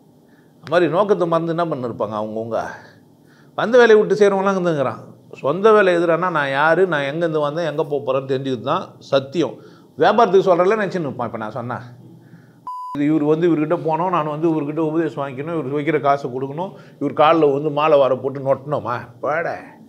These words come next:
சாப்பிட்டு போய் சந்தோஷமா தான் இருக்கிறேன். என்ன? இருபது ரூபா சந்தோஷமா இருக்கிறதுக்கு தா-, தியானம் பண்ணணுமா? கட்டிங் விட்டுனா சந்தோஷமா இருக்குப்பா. சொல்லவே சொல்லிக்கிறாரு. இவ்வளோ பெரிய டி வி வாங்கி வச்சுக்கிறேன்,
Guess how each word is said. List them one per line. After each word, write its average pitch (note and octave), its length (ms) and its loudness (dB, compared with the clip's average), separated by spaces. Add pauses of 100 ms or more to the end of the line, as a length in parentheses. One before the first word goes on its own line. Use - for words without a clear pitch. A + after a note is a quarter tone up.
(320)
சாப்பிட்டு D#3 400 -2
போய் D3+ 140 0
சந்தோஷமா D#3 400 -2
தான் - 20 -12
இருக்கிறேன். C#3 260 -6
என்ன? A#2+ 200 -10 (1200)
இருபது D3+ 260 0
ரூபா E3 180 -2
சந்தோஷமா D3+ 260 -2
இருக்கிறதுக்கு C3 320 -6
தா-, A#2+ 240 2
தியானம் A#2+ 340 -2
பண்ணணுமா? - 340 -16 (1120)
கட்டிங் G3+ 360 0
விட்டுனா F#3 260 2
சந்தோஷமா D#3+ 460 2
இருக்குப்பா. G#2 520 -4 (680)
சொல்லவே B3+ 580 8
சொல்லிக்கிறாரு. D#3+ 380 6
இவ்வளோ A3 420 8
பெரிய F3+ 180 8
டி A#3+ 200 4
வி - 20 8
வாங்கி E3+ 180 6
வச்சுக்கிறேன், C3 520 0